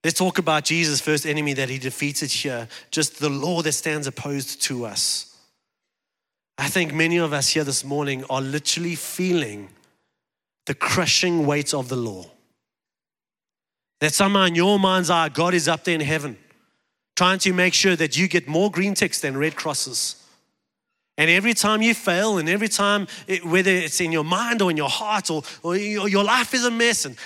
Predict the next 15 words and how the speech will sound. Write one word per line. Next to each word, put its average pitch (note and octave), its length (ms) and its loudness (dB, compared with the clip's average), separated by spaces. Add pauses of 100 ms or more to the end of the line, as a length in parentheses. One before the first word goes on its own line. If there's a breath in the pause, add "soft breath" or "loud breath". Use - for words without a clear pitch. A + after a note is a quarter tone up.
and D#3 180 -6
marriage C4+ 320 2
is B3+ 140 0
hard, A#3+ 320 2
or E3+ 80 0
your D#3 100 -2
marriage A#3 420 0
is A3 120 -2
a G3 80 0
mess, G3+ 320 0 (200 loud breath)
and F#3 140 0
you B3+ 60 2
just C4 160 2
feel C4+ 260 2
like G3+ 240 2